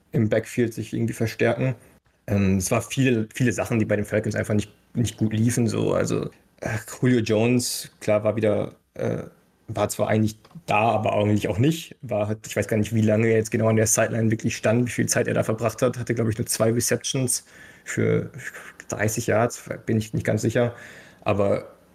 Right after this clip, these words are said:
faktisch kamen trotzdem alle Punkte, die die Falcons gemacht haben, durch den Kicker. So, und das ist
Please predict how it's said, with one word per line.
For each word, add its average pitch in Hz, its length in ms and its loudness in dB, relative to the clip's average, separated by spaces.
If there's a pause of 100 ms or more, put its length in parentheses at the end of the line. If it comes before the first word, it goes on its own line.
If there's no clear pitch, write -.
(140)
faktisch - 480 -2
kamen 113 180 2
trotzdem - 380 -4
alle 113 160 2
Punkte, 123 320 0
die 113 100 4
die 110 80 2
Falcons 110 400 0
gemacht 113 300 0
haben, 113 380 0
durch 113 160 -2
den 110 100 2
Kicker. 123 420 -2 (320)
So, 120 380 -10
und 120 220 -4
das 117 180 0
ist 123 300 0